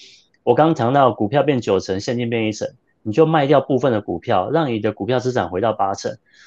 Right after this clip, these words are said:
那你的现金的部分增加了吗？你把你现金再拿去再放一年期的定存，让它继续再去生利息。所以你这两成的资金就是有一个，呃，控制你的资产波动的一个，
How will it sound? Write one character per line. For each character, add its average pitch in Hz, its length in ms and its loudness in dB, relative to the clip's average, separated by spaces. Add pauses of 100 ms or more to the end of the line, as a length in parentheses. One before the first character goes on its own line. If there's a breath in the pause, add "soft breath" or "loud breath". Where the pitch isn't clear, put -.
(160 soft breath)
那 165 200 2
你 120 120 2
的 110 300 4 (320)
现 - 280 0
金 151 100 2
的 135 80 2
部 135 100 -2
分 127 160 -2
增 120 200 0
加 113 160 2
了 101 100 0
吗？ 87 220 -6 (760)
你 131 100 -2
把 151 140 4
你 135 120 4
现 139 220 2
金 131 200 -2
再 147 160 2
拿 113 240 0
去 127 160 -2
再 131 160 0
放 127 180 0
一 143 60 0
年 110 180 2
期 107 140 -4
的 95 80 0
定 98 200 -2
存， 85 220 -10 (540)
让 139 160 0
它 139 100 2
继 143 140 0
续 127 80 0
再 127 100 4
去 123 80 2
生 110 180 0
利 110 160 0
息。 - 260 -14 (380)
所 208 200 0
以 - 20 2
你 156 140 4
这 196 120 2
两 117 240 4
成 113 180 -2
的 123 100 2
资 143 200 0
金 139 300 -2 (260)
就 151 120 -2
是 147 160 2
有 110 100 4
一 113 80 4
个， 104 500 4 (120)
呃， 104 320 2
控 170 240 0
制 165 180 4
你 117 220 0
的 110 160 4
资 151 200 0
产 101 300 -2 (120)
波 127 140 2
动 117 220 2
的 95 400 2
一 117 80 -4
个， 95 460 0